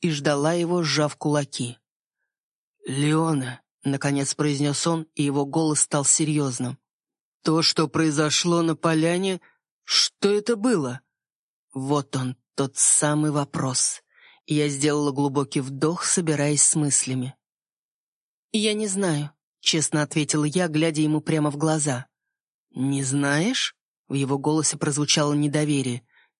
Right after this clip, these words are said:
«Ты отбросила меня, взрослого мужчину, через всю поляну, словно я был тряпичной куклой,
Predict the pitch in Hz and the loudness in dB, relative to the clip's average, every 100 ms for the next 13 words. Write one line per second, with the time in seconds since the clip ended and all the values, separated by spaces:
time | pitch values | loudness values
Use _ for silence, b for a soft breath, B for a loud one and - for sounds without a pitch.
0 | _ 170 175 175 143 160 160 175 - 175 | _ 2 2 0 0 0 2 4 2 2
1 | 160 156 151 151 151 170 143 143 165 185 | 2 2 2 2 4 2 2 0 2 2
2 | 190 175 165 160 151 - 165 170 180 - | 2 2 2 2 2 2 2 0 0 0
3 | 165 160 - - 170 170 156 151 170 175 | 2 2 0 0 2 2 2 2 2 0
4 | - 180 170 165 165 170 180 170 165 180 | 2 2 2 2 2 0 0 -2 0 2
5 | - 190 160 - 160 156 180 - | 2 2 -2 0 0 0 -2 -2